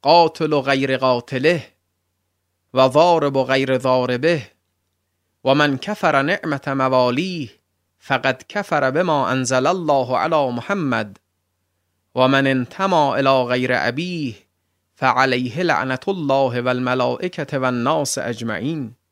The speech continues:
الا هل بلغت؟ قالوا: نعم.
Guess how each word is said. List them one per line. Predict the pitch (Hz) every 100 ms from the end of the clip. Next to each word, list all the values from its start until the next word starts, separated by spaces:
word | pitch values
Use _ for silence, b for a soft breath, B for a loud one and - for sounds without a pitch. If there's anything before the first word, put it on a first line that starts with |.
| _ _ _ _ _ _ _ _ _ _ -
الا | 127 180 180
هل | 135 147 208
بلغت؟ | 185 175 156 147 127 - 156 139 - _ _ _ _ _
قالوا: | - 143 151 143 143
نعم. | 127 147 160 143 123 107